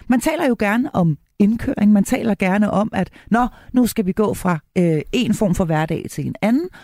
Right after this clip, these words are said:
og så kan vi forvente, at det tager en, øh, en vis tid, og så kører det ligesom. Så, så, øh, så er vi ude over det." Men min egen erfaring er, at det her med at starte i skole,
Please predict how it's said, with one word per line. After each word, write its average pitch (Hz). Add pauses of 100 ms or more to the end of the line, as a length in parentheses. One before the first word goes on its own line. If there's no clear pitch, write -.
og 220
så 254
kan 226
vi 214
forvente, 185
at -
det 180
tager -
en, 185
øh, 156
en 160
vis 170
tid, - (320)
og 208
så 233
kører 185
det 175
ligesom. 139 (200)
Så, 214
så, 214
øh, 165
så -
er 220
vi 208
ude 220
over 156
det." 208 (720)
Men 208
min 392
egen 175
erfaring 170
er, 160 (100)
at -
det 269
her 262
med 196
at 196
starte 180
i 226
skole, 190